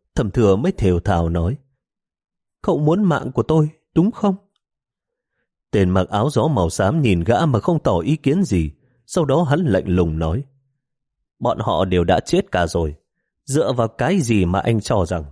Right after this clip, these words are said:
tôi sẽ bỏ qua cho anh chứ?" Nháy mắt, Thẩm Thừa sụi lơ ngồi bệt xuống đất. Tên mặc áo khoác gió màu xám nhẹ nhàng ném con dao phẫu thuật Thẩm Thừa vừa đặt lên bàn.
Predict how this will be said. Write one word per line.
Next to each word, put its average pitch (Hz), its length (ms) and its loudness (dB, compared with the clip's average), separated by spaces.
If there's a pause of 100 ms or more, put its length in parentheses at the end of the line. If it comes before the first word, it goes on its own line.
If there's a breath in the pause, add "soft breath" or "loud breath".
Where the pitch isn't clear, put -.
(120)
tôi 104 160 2
sẽ 151 160 -4
bỏ 85 240 -2
qua 90 300 -2
cho 92 140 -2
anh 87 260 -2
chứ?" 90 200 -4 (1200)
Nháy 104 260 2
mắt, 175 200 0 (280)
Thẩm 95 180 -2
Thừa 101 220 2
sụi 101 240 0
lơ 113 260 2
ngồi 90 280 0
bệt 90 240 0
xuống 92 200 -2
đất. 87 160 0 (1120)
Tên 98 180 0
mặc 95 200 -2
áo 107 240 0
khoác 180 220 0
gió 107 200 0
màu 95 240 0
xám 113 360 -2
nhẹ 113 180 0
nhàng 92 380 0
ném 156 220 0
con 127 180 -2
dao 120 200 0
phẫu 196 160 0
thuật 101 260 -2
Thẩm 90 200 0
Thừa 98 260 2
vừa 92 160 0
đặt 98 240 -4
lên 151 220 2
bàn. 85 280 -2